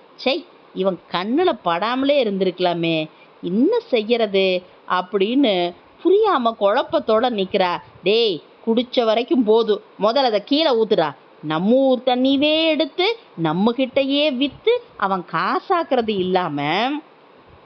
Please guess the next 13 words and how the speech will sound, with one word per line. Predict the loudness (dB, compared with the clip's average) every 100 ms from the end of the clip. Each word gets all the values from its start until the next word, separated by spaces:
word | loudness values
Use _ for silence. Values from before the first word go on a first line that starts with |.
| -20 -20
சொந்த | -4 0 0 0 0 0
காசுல | -2 0 -2
சூனியம் | -4 0 2 4 2 2
வச்சுக்க | 0 -2 -2
நம்ம | 0 2 2 2
உடம்பையும் | 2 0 2
கெடுத்துக்கணுமா? | 0 -2 -2 0 2 0 -2 -6 -16 -10
இதையெல்லாம் | -2 0 0 0 0 -2
குடிச்சு | 0 0 0 -4 -4
முதல்ல | 0 0
அதை | 0 0
கீழே | 0 2 2 2
ஊத்துடா, | 2 0